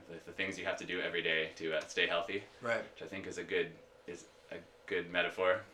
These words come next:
Speaker 2: Mm-hmm.
Speaker 1: So there's, like, there's some aspect of things you do to keep it, keep things going. And
Speaker 2: Uh-huh.
Speaker 1: I sort of rotate those things. Like, I don't know about you, if you have a, a, an actual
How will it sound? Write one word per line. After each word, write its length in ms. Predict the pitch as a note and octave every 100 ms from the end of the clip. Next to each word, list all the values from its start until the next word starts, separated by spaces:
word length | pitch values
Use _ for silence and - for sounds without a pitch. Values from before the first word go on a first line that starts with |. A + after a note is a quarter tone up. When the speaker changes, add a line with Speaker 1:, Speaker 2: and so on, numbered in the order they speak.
| - -
Speaker 2:
Mm-hmm. 300 | G#2+ B2+ G2+ - - - -
Speaker 1:
So 140 | F#2+
there's, 220 | F#2+ F2+
like, 120 | F#2
there's 120 | F#2 F#2+
some 160 | G2
aspect 480 | F2 E2 F2 E2 -
of 180 | D#2+ D#2+ - - - - - -
things 300 | - F2+ F#2
you 120 | F2 F2
do 680 | F2 F2 F2 F2 E2 E2 D#2+ - - - - - - - - - - - -
to 100 | - -
keep 260 | - - -
it, 80 | - -
keep 200 | G2+ F#2+
things 200 | F2 E2+
going. 440 | - D#2+ F2 G2 F#2+
And 120 | E2+
Speaker 2:
Uh-huh. 200 | G2+ G#2+ C3 - -
Speaker 1:
I 100 | D3+
sort 160 | G3+
of 100 | A#2+
rotate 380 | G#2 A2+ F#2 F2
those 180 | F2+ F#2
things. 440 | F2+ E2 E2 - -
Like, 160 | E2+ E2
I 100 | F2
don't 120 | D2+
know 140 | D#2+
about 220 | D#2 D#2
you, 120 | D#2 E2
if 120 | D#2+
you 60 | D#2+
have 100 | D#2
a, 220 | - -
a, 40 |
an 540 | - - - - - - D3+
actual 420 | D3+ - D#3